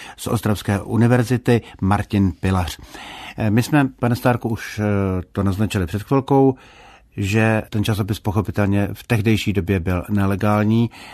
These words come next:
Kdy jste začali vadit, eh, státní bezpečnosti, kdy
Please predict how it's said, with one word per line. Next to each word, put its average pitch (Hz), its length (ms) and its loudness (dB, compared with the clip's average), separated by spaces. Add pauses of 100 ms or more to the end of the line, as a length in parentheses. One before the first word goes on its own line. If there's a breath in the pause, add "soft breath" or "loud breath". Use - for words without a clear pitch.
Kdy 117 200 -6
jste - 180 -6
začali 117 400 0
vadit, 98 480 -2
eh, 92 380 0
státní 107 380 -2
bezpečnosti, 98 640 -4
kdy 101 260 0